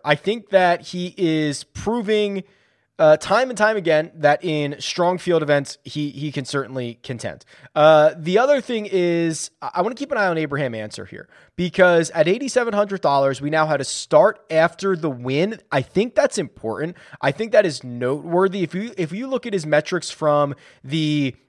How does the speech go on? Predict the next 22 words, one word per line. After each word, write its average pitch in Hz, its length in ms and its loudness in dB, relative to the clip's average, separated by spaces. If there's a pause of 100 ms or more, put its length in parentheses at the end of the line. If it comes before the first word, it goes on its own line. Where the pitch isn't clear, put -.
(120)
Northern 170 420 2
Trust, 143 400 2
he 175 100 -8
wasn't 214 460 -2
bad. 143 380 0
He 202 160 -6
was 311 180 -2
just 226 280 -2
about 247 260 -4
average 185 640 0
across 165 600 0
the 151 200 -2
board. 143 460 0 (280)
And, 180 600 2
you 190 240 -4
know, 190 180 6
it 233 160 -4
is 226 100 -6
hard 208 760 0
to 175 760 -4
tee 202 280 -4
off 165 360 2